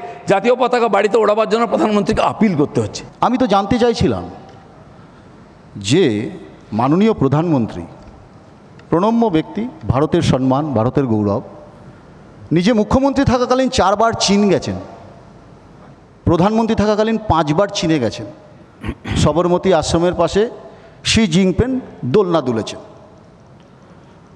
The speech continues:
Speaker 2: তো সেই যে পতাকাটা ডোকলামে পোতা ছিল, সেই পতাকাটা আজ নেই কেন? উত্তর চাইছি তো।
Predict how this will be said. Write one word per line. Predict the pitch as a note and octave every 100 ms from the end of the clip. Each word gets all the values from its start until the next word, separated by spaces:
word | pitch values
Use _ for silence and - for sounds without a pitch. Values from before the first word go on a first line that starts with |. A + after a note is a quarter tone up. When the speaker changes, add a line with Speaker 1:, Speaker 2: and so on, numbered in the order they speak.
| - - - - -
Speaker 2:
তো | C4
সেই | B3 - A#3 B3+
যে | D4
পতাকাটা | D4+ A2+ - A#3+ B3+ A#2 F2 - - - - - - - - - - A2
ডোকলামে | F#2+ D#3 - A3 C4+
পোতা | G3+ G3 -
ছিল, | - G#2 B2 - - - - - - - - - - - - -
সেই | - F#3+ G#3 -
পতাকাটা | C#3+ E3+ E3 F3
আজ | - D3 A2+
নেই | A#2+ C#3+
কেন? | E3 D#3+ F#3+ - - - - - - - - - - - - - - - - - - - -
উত্তর | G#3 - A#3+
চাইছি | - G#3+ - -
তো। | -